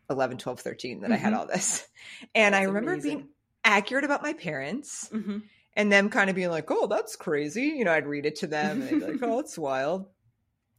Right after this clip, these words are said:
Speaker 1: And I didn't really know much more than just, like, my sun sign. "I'm a
Speaker 2: Mm-hmm.
Speaker 1: Sagittarius. I'm a Sagittarius." And then getting here and in the past, uh, I guess the past couple years, like, just getting more in the community of people who are in that,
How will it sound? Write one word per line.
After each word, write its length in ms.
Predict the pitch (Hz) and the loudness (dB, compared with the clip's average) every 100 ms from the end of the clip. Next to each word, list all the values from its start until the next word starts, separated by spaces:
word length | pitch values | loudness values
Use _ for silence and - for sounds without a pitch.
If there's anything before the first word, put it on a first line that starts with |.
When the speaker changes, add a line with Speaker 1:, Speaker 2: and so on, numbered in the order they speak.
| _ | _
Speaker 1:
And 100 | 196 | -4
I 60 | 285 | -2
didn't 140 | 480 | 0
really 160 | 320 240 | 2 4
know 180 | 190 185 | 4 6
much 260 | 185 180 | 4 2
more 380 | 170 160 156 156 | 0 2 2 2
than 300 | 147 143 139 | 0 -2 -2
just, 240 | 147 143 139 | -6 -6 -6
like, 340 | 120 - - _ _ _ _ _ _ _ _ | -6 -10 -20 _ _ _ _ _ _ _ _
my 140 | 156 | -8
sun 260 | 135 139 123 | -6 -6 -6
sign. 320 | - - - | -10 -12 -4
"I'm 140 | 190 277 | 0 0
a 60 | |
Speaker 2:
Mm-hmm. 20 | 285 | 2
Speaker 1:
Sagittarius. 720 | 247 220 214 220 - - - - | 4 4 2 -2 -8 -16 -20 -4
I'm 160 | 147 147 | -4 -2
a 20 | |
Sagittarius." 520 | 139 135 - - - _ - - - - - - | -6 -6 -8 -10 -14 _ -20 -20 -20 -20 -8 -2
And 160 | 190 | 0
then 160 | 277 403 | 0 2
getting 340 | 403 330 285 - | 2 4 0 -4
here 580 | - 214 202 202 202 180 | -4 2 6 6 6 4
and 180 | 160 | 2
in 160 | - 165 | -4 -6
the 80 | 156 | -6
past, 540 | - 165 170 - - _ | 0 0 0 -4 -18 _
uh, 760 | 156 143 139 139 143 143 143 143 - _ _ _ - | 0 0 -2 -4 -4 -6 -6 -10 -16 _ _ _ -12
I 80 | 302 | -6
guess 180 | 453 | -4
the 80 | 453 | -4
past 260 | - 196 - | -4 -6 -6
couple 200 | 196 170 | -4 0
years, 240 | 156 156 | 0 0
like, 160 | 147 147 | -2 -2
just 180 | 151 170 | -2 0
getting 240 | 151 147 | 0 -2
more 600 | 135 135 135 135 131 - - _ _ _ _ - | -2 0 2 2 0 -4 -14 _ _ _ _ -4
in 240 | 147 139 | -4 -4
the 80 | 110 | -8
community 440 | - 175 302 311 262 | -6 0 0 2 -2
of 120 | 262 | -4
people 280 | 214 196 202 | -6 -4 -2
who 80 | 196 | 0
are 140 | 190 | 0
in 200 | 180 175 | 0 -2
that, 400 | 170 165 165 - | 0 0 0 -4